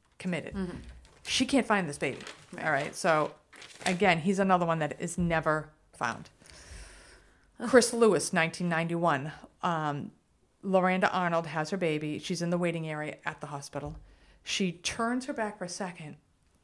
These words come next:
Speaker 1: turns back around, baby's gone. Chelsea Balder takes the baby. When, I'm sorry, I think I said her name wrong. Charisse, not Chelsea. Charisse. Charisse's mom sees her with the baby.
Speaker 2: Mm-hmm.
Speaker 1: She's like,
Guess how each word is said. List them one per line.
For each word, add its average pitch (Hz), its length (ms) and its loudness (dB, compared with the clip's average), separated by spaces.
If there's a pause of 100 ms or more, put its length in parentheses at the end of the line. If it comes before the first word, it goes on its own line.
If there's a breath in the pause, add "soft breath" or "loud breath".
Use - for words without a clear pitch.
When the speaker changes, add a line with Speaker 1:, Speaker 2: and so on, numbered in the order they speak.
Speaker 1:
turns 202 220 2
back 196 240 2
around, 170 320 2 (240)
baby's 160 300 -2
gone. 147 360 -2 (760 soft breath)
Chelsea 202 400 4
Balder 170 400 4
takes 160 400 -10
the - 100 -4
baby. - 280 -10 (720 loud breath)
When, 190 520 4 (200)
I'm 180 140 0
sorry, 156 280 -4
I - 40 -2
think 196 200 -4
I 185 40 -2
said 175 200 -8
her 156 80 -10
name 151 180 -8
wrong. 147 240 -8
Charisse, 156 440 -6
not 151 140 -6
Chelsea. - 360 -12 (120)
Charisse. 226 640 -2 (1900)
Charisse's 202 400 -2
mom 185 460 0 (140)
sees 175 340 -6
her 175 80 -6
with 156 160 -10
the 147 60 -12
baby. 160 420 -6
Speaker 2:
Mm-hmm. 180 140 -10 (180)
Speaker 1:
She's 180 280 -6
like, 170 300 -4